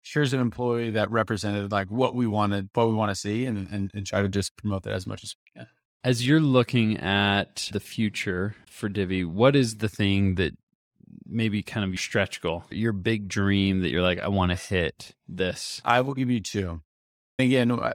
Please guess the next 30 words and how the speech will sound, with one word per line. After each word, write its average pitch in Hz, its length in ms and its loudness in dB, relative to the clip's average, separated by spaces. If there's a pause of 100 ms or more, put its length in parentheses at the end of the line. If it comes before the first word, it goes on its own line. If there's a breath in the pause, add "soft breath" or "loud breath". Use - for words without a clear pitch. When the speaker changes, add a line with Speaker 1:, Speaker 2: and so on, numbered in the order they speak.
Speaker 1:
we 131 160 2
say 131 240 -2
this 123 240 -2
internally, 123 500 2
even, 107 240 -2
like, 101 240 -2
we, 127 160 -2
we 127 160 0
understand 127 360 0
the 110 100 -4
arrogance 113 440 2
of 131 60 -4
the 127 80 -4
statement, 131 480 -2
but, 123 60 0
like, 117 140 2
we 127 140 2
wanna 135 300 4
be 127 120 0
the 113 100 -4
biggest 113 340 -4
company 110 300 -2
that's 104 140 -8
come 107 180 -4
out, 107 200 -4
ever 104 200 0
come 107 160 -2
out 104 100 0
of 98 80 0
Utah. 98 420 -4